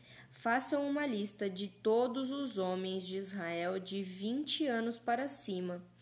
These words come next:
conforme o Senhor ordenou a Moisés. Este é o registro dos israelitas que saíram do Egito." A tribo de Ruben.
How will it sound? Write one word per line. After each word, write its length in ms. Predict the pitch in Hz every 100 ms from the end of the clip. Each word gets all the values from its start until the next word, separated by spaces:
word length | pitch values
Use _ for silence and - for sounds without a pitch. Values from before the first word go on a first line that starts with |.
| - - -
conforme 500 | - 196 196 196 196
o 40 | 190
Senhor 420 | 190 180 180 196
ordenou 480 | 208 208 262 214 185
a 60 |
Moisés. 800 | 185 196 226 196 160 180 - - - - - - - -
Este 540 | 180 196 233 - -
é 60 | 226
o 60 | 226
registro 680 | 208 196 190 233 - 254
dos 200 | 233 247
israelitas 840 | 226 233 240 247 262 220 208 208 208
que 180 | - 220
saíram 720 | - 254 254 185 175 175 170
do 160 | 175
Egito." 560 | 180 208 175 143 - - - - - - - _ _ _ _ _ _ - -
A 140 | 247
tribo 540 | 285 - 180 185 175 180
de 180 | 185 214
Ruben. 480 | 196 156 151 151